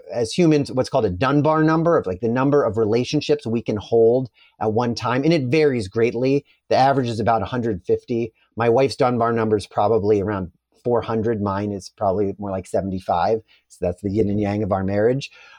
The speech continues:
But even for folks like my wife, who are amazing extroverts and know so many people, trying to manage and have relationships with everyone in an entire thousand person, thousand voter precinct is too much.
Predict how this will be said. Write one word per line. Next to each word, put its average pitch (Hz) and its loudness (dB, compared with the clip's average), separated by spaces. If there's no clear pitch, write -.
But 147 0
even 196 4
for 143 2
folks 143 0
like 120 2
my 113 2
wife, 113 2
who 113 2
are 101 2
amazing 113 0
extroverts 95 -4
and 101 -4
know 101 -2
so - -2
many 107 -2
people, 92 -6
trying 196 0
to 170 2
manage 151 2
and 123 -2
have 123 -2
relationships 123 0
with 104 -4
everyone 131 2
in 110 0
an 110 0
entire 107 0
thousand 113 0
person, 104 -4
thousand 95 -2
voter 104 -2
precinct 165 -4
is - -2
too - -2
much. - -8